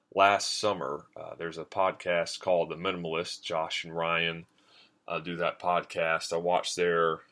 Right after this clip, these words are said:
documentary on Netflix. It's really well done. And they're talking about minimalism as it pertains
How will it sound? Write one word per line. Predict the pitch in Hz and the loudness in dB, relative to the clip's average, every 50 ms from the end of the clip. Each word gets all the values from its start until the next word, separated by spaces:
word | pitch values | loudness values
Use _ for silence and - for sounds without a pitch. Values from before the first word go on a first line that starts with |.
| _ _ - - - | _ _ -20 -8 0
documentary | - 90 90 87 - - 95 90 87 87 87 87 85 | 4 4 4 4 2 0 -2 -2 0 0 0 0 0
on | 85 87 | 0 0
Netflix. | 87 - - - - 85 85 80 - - | 0 0 0 0 -2 -2 -2 -2 -2 -4
It's | 76 73 - - | -6 -6 -4 -2
really | 92 92 90 85 | -2 0 0 0
well | 82 85 82 82 82 | 0 0 -2 -2 -2
done. | 80 85 85 85 85 82 82 82 78 - - - _ _ _ _ _ _ _ - | -2 -2 -2 0 -2 -2 -4 -6 -10 -14 -18 -20 _ _ _ _ _ _ _ -8
And | - 90 87 82 80 78 78 76 76 - | -4 -2 -2 -2 -2 -4 -6 -8 -4 2
they're | - 151 156 139 110 - - | 4 4 4 2 0 -6 -4
talking | - - 95 98 - - 98 90 | 0 2 2 2 2 0 -6 -8
about | 87 82 87 85 82 80 80 - - - - 92 | -4 0 2 2 4 4 2 2 -2 -6 -8 -4
minimalism | 98 98 98 95 87 87 90 90 87 82 90 87 85 82 82 85 80 71 - _ _ _ _ _ _ _ _ _ _ _ _ _ _ _ _ - | -2 -2 -2 -2 -2 0 2 2 2 0 -2 -4 -6 -6 -8 -10 -12 -14 -18 _ _ _ _ _ _ _ _ _ _ _ _ _ _ _ _ -4
as | 92 90 85 87 | -4 -4 -4 -4
it | 90 82 - | -6 -8 -8
pertains | - 90 - - 90 87 85 82 80 73 - - | -8 -12 -8 -6 -4 -4 -4 -4 -6 -10 -10 -12